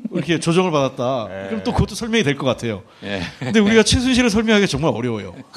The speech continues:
Speaker 1: <laughs> 최순실이 대표적인 경력이 없어요. 예를 들면 최순실이 전직 한 삼 선 의원,
Speaker 3: 음.
Speaker 1: 차라리, 아니면 전직 장관,
Speaker 3: 네.
Speaker 1: 이러면 설명이 돼요.
Speaker 3: 뭐 무역 대표부를 뭐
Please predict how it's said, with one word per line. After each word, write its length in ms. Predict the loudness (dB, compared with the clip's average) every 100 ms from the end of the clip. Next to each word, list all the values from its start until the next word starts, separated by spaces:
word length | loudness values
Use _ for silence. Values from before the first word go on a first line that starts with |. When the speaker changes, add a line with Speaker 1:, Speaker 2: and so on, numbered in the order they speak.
| -12 -10 -12 -10
Speaker 1:
<laughs> 600 | -12 -8 -10 -6 -10 -6
최순실이 440 | -4 -2 0 2 2
대표적인 640 | 2 2 4 6 4 2 -10 -20 _
경력이 340 | 0 4 6 4
없어요. 260 | 2 2
예를 140 | 4 4
들면 280 | 4 2 0 -14 -18 -2
최순실이 520 | 0 0 0 0 0
전직 420 | 0 0 -2 -4 -10
한 120 | -6
삼 240 | -4 -4 -2
선 180 | 0 2
의원, 200 | 0 -4 -14 _
Speaker 3:
음. 220 | -14 -14 -18 _ _ _ _ _ _
Speaker 1:
차라리, 320 | -6 -2 0
아니면 200 | 0 0
전직 320 | 0 -2 -2
장관, 440 | -8 -6 0 0 -2 -18
Speaker 3:
네. 120 | -16 -16 _ _ -2
Speaker 1:
이러면 260 | 2 2
설명이 360 | 0 -8 -6 -6
돼요. 360 | -4 -4 -4 -4
Speaker 3:
뭐 100 | -6
무역 360 | -2 2 2 4
대표부를 880 | 0 0 -4 -4 -6 -6 -4 -6 -6
뭐 240 | -8 -12